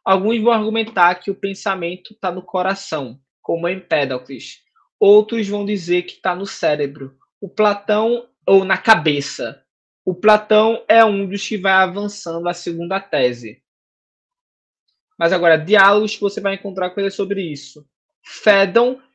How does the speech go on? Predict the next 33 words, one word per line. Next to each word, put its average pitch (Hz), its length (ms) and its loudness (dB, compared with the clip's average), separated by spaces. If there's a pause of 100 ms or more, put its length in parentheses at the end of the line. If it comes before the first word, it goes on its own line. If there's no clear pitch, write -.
(120)
que - 140 -8
vai 214 160 6
ser, 220 240 0
na 226 120 0
verdade, 185 840 2 (240)
ele 190 160 0
vai 202 100 6
apresentar 196 320 0
isso 180 180 -4
justamente 226 440 -6
como 208 200 -2
um 214 60 -4
problema, 175 760 0 (1500)
que 185 60 -2
ele 185 120 2
vai 185 160 2
dizer 180 280 0
que 180 160 -12
justamente, 180 480 -6
olha, 175 120 0
os 165 140 -8
pré-socráticos, 214 1500 0 (120)
eles 208 280 -2
tentam 190 400 -6
explicar 202 1000 0
como 202 260 -4
funciona 190 680 -8
tal 175 300 0
e 165 40 -6
tal 190 180 -4
coisa, 196 640 0 (420)
que 190 560 -4
a, 175 460 2